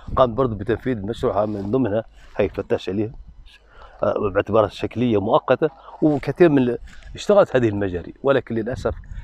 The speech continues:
لعدم الصيانة حصل انسداد فيه. لأن عادة المجاري العامة تحتاج لصيانة دورية، أقل شيء ست أشهر في المرة الواحدة. ونحن لا حياة لمن تنادي.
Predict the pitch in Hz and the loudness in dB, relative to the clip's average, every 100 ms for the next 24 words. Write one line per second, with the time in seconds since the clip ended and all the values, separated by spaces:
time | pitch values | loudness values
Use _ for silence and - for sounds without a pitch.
0 | - - 98 - 127 135 123 - - 120 | -14 -8 -6 0 2 2 -2 -6 -6 -4
1 | 123 113 123 - - - - 120 120 101 | -2 -4 -8 -20 -20 -20 -10 -6 -4 -6
2 | - 104 95 - 80 _ _ _ - - | -6 -6 -6 -8 -16 _ _ _ -20 -20
3 | - _ _ _ _ - - 107 107 151 | -20 _ _ _ _ -20 -6 0 2 2
4 | - 110 123 104 95 107 90 - - 127 | 0 2 2 4 2 0 -2 -8 -4 -4
5 | 98 - 123 104 101 127 78 - - - | -4 -2 -2 -2 -2 -4 -6 -12 -4 -2
6 | 147 - - 113 - 139 - - - - | -2 -8 -10 -12 -8 -8 -10 -20 -20 -6
7 | 123 113 107 110 107 90 78 - - - | -2 -2 -2 0 0 0 -2 -6 -14 -20
8 | _ - - - 190 156 143 131 139 135 | _ -20 -4 6 6 8 4 4 6 8
9 | 120 104 - 113 113 101 92 90 - 76 | 6 4 2 4 4 2 -2 -6 -10 -14
10 | 76 - - | -14 -14 -20